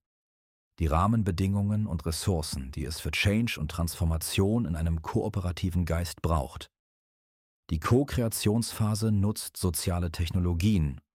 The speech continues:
und Großgruppenmethoden, um das gesamte relevante System mitzunehmen. Schließlich folgen Ernte- und Kultivierungsphasen,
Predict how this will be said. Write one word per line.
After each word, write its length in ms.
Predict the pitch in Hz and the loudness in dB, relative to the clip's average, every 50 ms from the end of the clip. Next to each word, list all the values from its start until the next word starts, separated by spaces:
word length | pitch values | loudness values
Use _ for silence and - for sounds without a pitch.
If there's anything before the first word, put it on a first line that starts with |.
| _ _ - | _ _ -2
und 140 | - 87 78 | -2 -2 0
Großgruppenmethoden, 1200 | - 76 87 95 98 - - - 87 90 80 - 87 85 85 78 - - 92 95 95 - 92 90 | 2 2 4 2 2 0 -2 -2 -2 0 0 2 0 0 0 -2 -2 -2 -2 0 0 0 0 -2
um 140 | - 85 85 | 0 -2 -2
das 240 | 82 80 78 - - | -2 -2 -4 -6 -2
gesamte 720 | - 90 78 73 78 92 104 113 - - 113 104 104 - - | -2 0 0 2 2 0 0 0 -2 -2 -2 -2 -4 -4 -6
relevante 600 | 95 - 80 78 76 69 73 73 76 82 90 87 | -4 -2 0 0 0 0 0 -2 -2 0 -2 -2
System 560 | 80 80 78 - - - - 73 73 73 73 73 _ | -2 -4 -4 -6 -6 -4 -4 -2 -2 -2 -4 -6 _
mitzunehmen. 760 | - 78 78 80 80 - - - 69 65 65 67 65 64 64 64 - - - _ _ _ _ _ _ _ _ _ _ _ _ | -2 0 0 0 0 -4 -6 -6 -6 -6 -6 -6 -6 -8 -8 -10 -12 -16 -20 _ _ _ _ _ _ _ _ _ _ _ _
Schließlich 500 | - - - 87 85 - - 85 80 - | -8 -2 -2 -2 -2 -2 -4 -4 -4 -4
folgen 360 | - 85 80 78 78 80 78 80 | -2 -2 0 2 2 0 0 2
Ernte- 460 | - 85 87 90 85 - 76 69 71 | 2 2 2 2 2 0 -2 -6 -6
und 200 | - - 80 - | -6 -8 -8 -8
Kultivierungsphasen, 1160 | - - 85 78 - 85 78 71 80 73 69 65 67 - - - 71 71 67 65 - 76 73 73 | -4 -2 0 0 2 0 0 0 0 -2 -2 -4 -6 -6 -6 -4 -2 -2 -2 -2 -2 -2 -2 -2